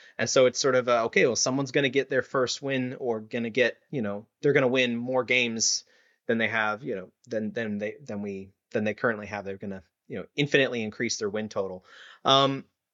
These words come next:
that's part of why I'm interested in this game is there's just, it's,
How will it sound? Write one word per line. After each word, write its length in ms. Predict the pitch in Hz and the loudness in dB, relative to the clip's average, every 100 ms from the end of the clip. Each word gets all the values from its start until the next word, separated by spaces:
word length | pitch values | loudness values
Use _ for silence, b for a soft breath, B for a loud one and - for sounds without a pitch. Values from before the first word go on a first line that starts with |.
| _ _ _ _ _ - - | _ _ _ _ _ -16 4
that's 160 | 202 233 | 6 6
part 180 | 254 196 | 6 6
of 60 | |
why 140 | 175 139 | 6 4
I'm 200 | 139 135 | 2 -4
interested 440 | 147 131 - 110 | -6 -4 -4 -2
in 100 | 110 | -4
this 140 | 101 - | -6 0
game 240 | 101 92 | 0 0
is 140 | 87 | -8
there's 280 | - 104 - | -6 -6 -6
just, 340 | - 156 - - | 2 2 2 -2
it's, 200 | 135 - | -4 -4